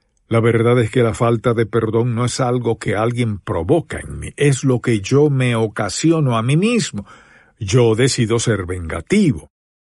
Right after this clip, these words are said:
Es por mi decisión que tengo un espíritu rencoroso y no perdonador. Por lo tanto, este rencor se mantiene a causa de una elección que hago,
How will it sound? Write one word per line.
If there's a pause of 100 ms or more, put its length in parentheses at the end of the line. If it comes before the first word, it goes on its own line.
Es
por
mi
decisión
que
tengo
un
espíritu
rencoroso (420)
y
no
perdonador. (520)
Por
lo
tanto, (480)
este
rencor
se
mantiene
a
causa
de
una
elección
que
hago,